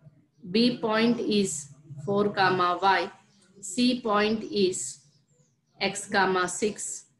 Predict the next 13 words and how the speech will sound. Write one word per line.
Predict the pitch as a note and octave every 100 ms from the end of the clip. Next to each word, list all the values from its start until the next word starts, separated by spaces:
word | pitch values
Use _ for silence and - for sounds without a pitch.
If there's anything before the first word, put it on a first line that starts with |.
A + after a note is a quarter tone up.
| _ _ _ _ _ - F3
D | A3+ B3 -
point | G3+ G3+ G#3+ G#3+
is | G#3 G3 F#3 - - - _ _ _ _
three | G#3 G#3 G#3
comma | G3+ F3+ F#3 F3+ E3+ - - -
five. | - G3 C#3+ - - _ _ _ _ _ -
But | A3+ D4 - -
in | A3+
the | A3+
parallelogram, | A3+ G#3+ A3+ B3+ C4 C4 B3+ A#3+ A3+ F3+ A#3 - - - _ _ - - _ - F3
the | G#3 G3 F#3 A#3+ - _ _ _ - - _ _ _ _ _ _ _ _ _ D3+ D3+ _ D3+ D3+ _ _ _ _ _ _ _ _ F#3+
diagonals | G#3 G#3 A3+ B3+ C4+ C#4 - -
are, | G#3 G3 G#3+ A#3